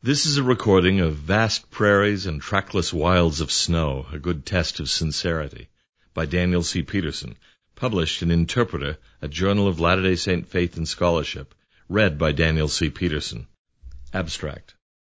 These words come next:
Embarking roughly six months after the organization of the Church of Jesus Christ of Latter-day Saints, the eighteen thirty to eighteen thirty-one mission to the Lamanites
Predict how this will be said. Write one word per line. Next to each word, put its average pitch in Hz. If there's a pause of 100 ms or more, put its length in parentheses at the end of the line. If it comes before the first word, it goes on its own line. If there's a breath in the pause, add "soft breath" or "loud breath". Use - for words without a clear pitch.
(540)
Embarking 110
roughly 110
six -
months 92
after 85
the 85
organization 85
of 69
the 76
Church 87
of 76
Jesus 76
Christ 82
of -
Latter-day 78
Saints, 76 (320 soft breath)
the 98
eighteen 127
thirty 104
to -
eighteen 98
thirty-one 87
mission 101
to 87
the 78
Lamanites 80